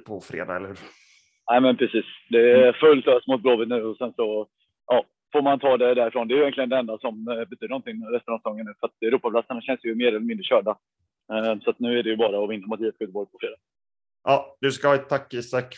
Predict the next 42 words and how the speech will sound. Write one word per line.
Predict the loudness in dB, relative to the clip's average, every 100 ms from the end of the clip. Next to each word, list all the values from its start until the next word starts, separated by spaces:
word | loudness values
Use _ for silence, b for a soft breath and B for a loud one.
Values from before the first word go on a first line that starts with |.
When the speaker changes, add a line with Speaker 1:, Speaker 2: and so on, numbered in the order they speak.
| -6
Speaker 1:
för, | 2 2 2 2 2
eh, |
allt | 0 -4 -6
du | -4
gör, | 0 0
och, | 0 -2 -2 -2
eh, | -2 0 -2 -2
ha | -4 -4
det | -6 -6 -6 -8 -12
så | -10
bra | -6 -6
det |
går | -6 -4 -4
på | -4 -6
den |
där | -6
bussen | -6 -8 -8 -4
hem, | -4 -6
så | -14 -20 -16
får | -14 -10
vi, | -8 -6 -4
eh, | -4 -4 -6 -10
får | -14 -14
vi | -12 -10
helt | -12 -14
enkelt | -16 -16 -20 _
hoppas | -20 -20 _ -16 -16
att | -16
det | -18
blir | -14 -14 -12 -16 _ -14
bättre | -14 _ _ -12 -8
här | -8 -8
efter | -12 -14 -14
upp-, | -16 _ _
ja, | -4 -4 -4
dels | -4 -4 -4
Blåvitt, | -4 -4 -6 -10
men | -10
också | -10 -14 -10 -10
efter | -10 -14 -20
uppehållet. | -18 -14 -14 -16 _
Så | -20 -12 -10 -12